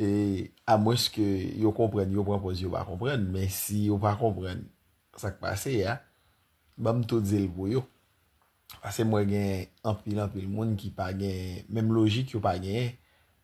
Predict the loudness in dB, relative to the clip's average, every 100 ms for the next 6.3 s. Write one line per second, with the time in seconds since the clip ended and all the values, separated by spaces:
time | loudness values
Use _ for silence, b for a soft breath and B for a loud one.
0 | -8 -4 -2 -4 -4 -6 -10 -4 -2 -2
1 | 0 0 0 -2 -4 -6 -6 -4 -2 -2
2 | -2 2 2 0 -8 _ _ _ _ _
3 | _ -20 _ -4 -2 0 -2 -2 -4 -6
4 | -12 _ _ _ _ _ _ _ _ _
5 | _ _ _ _ -4 4 8 10 8 4
6 | -2 -4